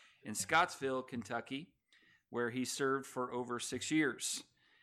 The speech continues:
The Lord then moved him to Grace Baptist Church in Bowling Green, Kentucky, where he served as an assistant pastor for nineteen years. And, uh, then, since then, he has been full-time evangelism, almost twenty, well,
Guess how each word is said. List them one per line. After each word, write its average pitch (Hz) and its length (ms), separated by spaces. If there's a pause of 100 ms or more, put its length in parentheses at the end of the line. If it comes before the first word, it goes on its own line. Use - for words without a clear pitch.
(200)
The 113 100
Lord 127 220
then 131 220
moved 135 300
him 147 260
to 131 160
Grace 123 320
Baptist 123 400
Church 123 340
in 107 120
Bowling 117 440
Green, 120 420 (360)
Kentucky, 139 520
where 127 140
he 120 60
served 123 340
as 117 120
an 117 100
assistant 120 420
pastor 123 400
for 151 200
nineteen 151 600
years. 107 420 (720)
And, 113 420
uh, 110 200 (200)
then, 135 380
since 160 320
then, 143 240
he 135 320
has 117 180
been 120 400
full-time 147 560
evangelism, 127 680
almost 156 440
twenty, 156 260
well, 127 400